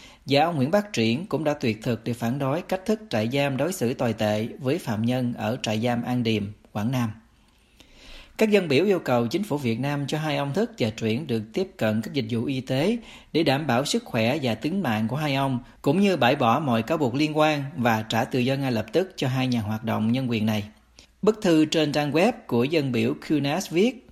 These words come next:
"Sức khỏe của ông Thức đang suy giảm nghiêm trọng từng ngày.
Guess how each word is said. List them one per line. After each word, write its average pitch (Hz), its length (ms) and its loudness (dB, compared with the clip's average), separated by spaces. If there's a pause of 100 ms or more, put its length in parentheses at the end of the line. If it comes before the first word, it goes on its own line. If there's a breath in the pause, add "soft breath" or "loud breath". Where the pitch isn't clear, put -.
(140)
"Sức - 240 0
khỏe 127 220 6
của - 160 0
ông 160 160 0
Thức 226 200 0
đang 147 200 2
suy 160 260 2
giảm 131 200 2
nghiêm 170 180 -2
trọng 113 280 2
từng 120 160 0
ngày. 120 280 4